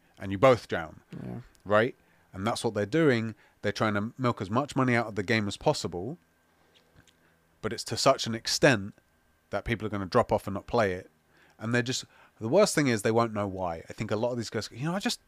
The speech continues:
Speaker 2: Why did
Speaker 1: I went
Speaker 2: that
Speaker 1: back to
Speaker 2: work?
Speaker 1: Warzone, or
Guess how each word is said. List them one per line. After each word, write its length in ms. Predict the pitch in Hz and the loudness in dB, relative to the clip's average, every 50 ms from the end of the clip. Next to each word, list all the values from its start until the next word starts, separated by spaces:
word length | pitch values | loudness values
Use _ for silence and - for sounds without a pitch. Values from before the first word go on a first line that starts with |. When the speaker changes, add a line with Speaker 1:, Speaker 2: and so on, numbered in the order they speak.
| _ _ _ _ _ _ _ _ _ _ _ _ - - - - - | _ _ _ _ _ _ _ _ _ _ _ _ -20 -20 -16 -10 -6
Speaker 2:
Why 80 | 156 170 | -6 -4
did 140 | 220 202 | 0 2
Speaker 1:
I 20 | 165 | 4
went 140 | 190 202 196 | 6 8 8
Speaker 2:
that 120 | 220 202 | 8 8
Speaker 1:
back 60 | 165 160 | 8 6
to 60 | 180 | 2
Speaker 2:
work? 180 | 156 143 147 170 165 131 | 4 4 4 4 4 4
Speaker 1:
Warzone, 340 | 131 107 98 92 90 90 90 | 4 4 2 2 -2 -6 -8
or 520 | 90 90 90 87 90 92 - - - - | -8 -6 -6 -8 -10 -12 -14 -16 -18 -18